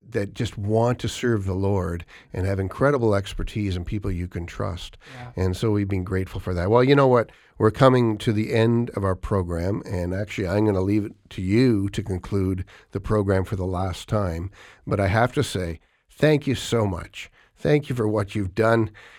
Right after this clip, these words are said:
Speaker 1: You've created such an incredible foundation for this ministry, and we know that you will be missed,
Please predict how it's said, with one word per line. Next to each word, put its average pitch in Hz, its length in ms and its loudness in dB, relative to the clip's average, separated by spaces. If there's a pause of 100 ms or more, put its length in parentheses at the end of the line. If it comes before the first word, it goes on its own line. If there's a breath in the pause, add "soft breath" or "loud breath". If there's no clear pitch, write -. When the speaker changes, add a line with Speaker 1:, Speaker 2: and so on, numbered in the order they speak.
(200 loud breath)
Speaker 1:
You've 190 300 4
created 147 500 2
such - 320 0
an 107 80 -2
incredible 151 640 2
foundation 110 800 -2
for 143 100 -2
this 143 220 -2
ministry, 147 580 -2 (440 soft breath)
and 110 300 -4
we 110 160 2
know 135 260 6
that 110 160 0 (460)
you 156 260 6
will 156 100 8
be 117 160 0
missed, 120 560 2